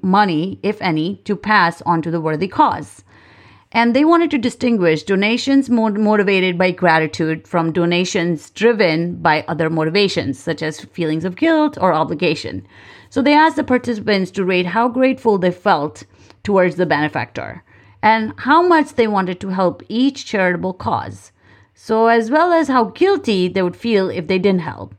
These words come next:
So they gave them questionnaires and they measured how grateful they are in their lives in general. So they found across the participants, when people felt more grateful, their brain activity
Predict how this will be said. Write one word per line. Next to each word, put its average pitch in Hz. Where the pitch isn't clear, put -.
So 254
they 269
gave 285
them 294
questionnaires 170
and 175
they 190
measured 196
how 180
grateful 196
they 180
are 165
in 170
their 160
lives 156
in 185
general. 170
So 247
they 254
found 311
across 247
the 202
participants, 175
when 185
people 311
felt 175
more 165
grateful, 147
their 196
brain 226
activity 147